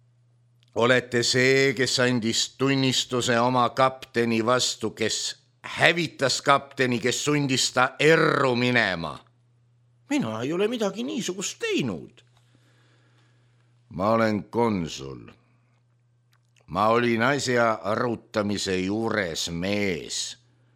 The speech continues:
Kuulsin ju kõike. Kapteni hääl oli lindistatud, kui ta tunnistas, et ta ei ole terve mõistuse juures. Kui ta kuulutas, et võtab revolvri, kui meeskond tahab teda kõrvale tõrjuda.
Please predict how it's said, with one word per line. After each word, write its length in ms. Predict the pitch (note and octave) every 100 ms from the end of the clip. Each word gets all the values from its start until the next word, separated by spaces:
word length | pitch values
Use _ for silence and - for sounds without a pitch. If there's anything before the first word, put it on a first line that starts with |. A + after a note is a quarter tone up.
| _ _ _
Kuulsin 800 | C#3+ E3+ F3+ F3 C#3+ C3 B2+ B2+
ju 240 | C3 B2
kõike. 760 | - A#2+ D#3+ - _ F2 D2+ - - _ _ _ _ _
Kapteni 760 | - C#3+ C#3+ - - D3 C#3+ A#2
hääl 460 | G2+ A#2+ B2+ B2 B2+
oli 360 | B2 A#2+ G#2
lindistatud, 840 | G2 C3 A#2 A2+ - A2 G#2 G#2 G2+
kui 160 | A2
ta 120 | G#2 G2
tunnistas, 720 | A#2 C3+ C3 A#2+ - A#2+ A#2+
et 180 | A#2
ta 120 | B2 A#2
ei 140 | A2+
ole 180 | A2+ A2
terve 640 | A#2 B2 B2 A#2 A2 G#2+
mõistuse 720 | G#2+ C#3 A#2+ - G#2+ G#2 G2+
juures. 480 | F#2+ E2+ D#2 - - _ - - _ _
Kui 140 | B2+
ta 100 | C#3
kuulutas, 540 | C#3 D#3+ D#3+ D#3 C#3 B2+
et 160 | B2
võtab 340 | C3+ C#3+ C3 G#2
revolvri, 880 | G#2 A2 G2 D3+ E3+ D3+ A#2+ A#2 A#2
kui 200 | A#2 A2
meeskond 640 | C3 C#3 A#2+ - A#2+ G#2
tahab 320 | B2+ C3+ A#2+
teda 220 | B2 A2+ G2
kõrvale 560 | B2 C#3+ C#3 B2 A2
tõrjuda. 600 | G#2+ A#2+ A2 F#2+ E2+ C#2